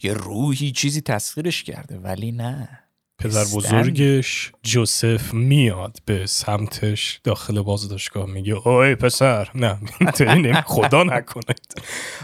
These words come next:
Speaker 2: اه، جوزف یه دوست همراه با خودش داره به اسم محمد عبدال.
Speaker 1: محمد عبدال.
Speaker 2: دقیقاً،
Speaker 1: به گفته
Speaker 2: این
Speaker 1: خود.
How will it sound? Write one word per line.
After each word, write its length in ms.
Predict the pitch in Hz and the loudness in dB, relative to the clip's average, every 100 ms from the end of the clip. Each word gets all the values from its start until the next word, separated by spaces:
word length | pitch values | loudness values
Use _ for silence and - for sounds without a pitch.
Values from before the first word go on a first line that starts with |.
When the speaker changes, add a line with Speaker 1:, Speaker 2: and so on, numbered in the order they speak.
| - | -4
Speaker 2:
اه، 600 | - 160 160 156 147 143 123 | 4 6 8 6 6 4 2
جوزف 420 | 147 170 165 139 | 2 2 2 0
یه 80 | 143 | 0
دوست 400 | 120 120 - - - | 2 0 -4 -12 -2
همراه 320 | 147 143 143 | 0 2 2
با 100 | 135 | 2
خودش 320 | 139 135 131 - | 0 0 0 0
داره 200 | 131 131 | 0 2
به 80 | |
اسم 220 | 127 - 143 | 0 0 -2
محمد 880 | 117 104 104 135 214 214 220 214 180 - | 0 -2 0 4 4 4 4 4 4 4
عبدال. 640 | 175 214 156 127 120 107 117 | 4 4 0 2 2 0 -2
Speaker 1:
محمد 640 | 107 101 110 165 190 156 | 0 0 2 2 2 4
عبدال. 640 | 139 147 160 135 117 104 95 | 4 4 4 2 2 0 2
Speaker 2:
دقیقاً، 360 | 160 143 131 | 4 6 4
Speaker 1:
به 0 | |
گفته 220 | 107 127 104 | 4 4 4
Speaker 2:
این 140 | 123 | 2
Speaker 1:
خود. 220 | 123 127 | 0 0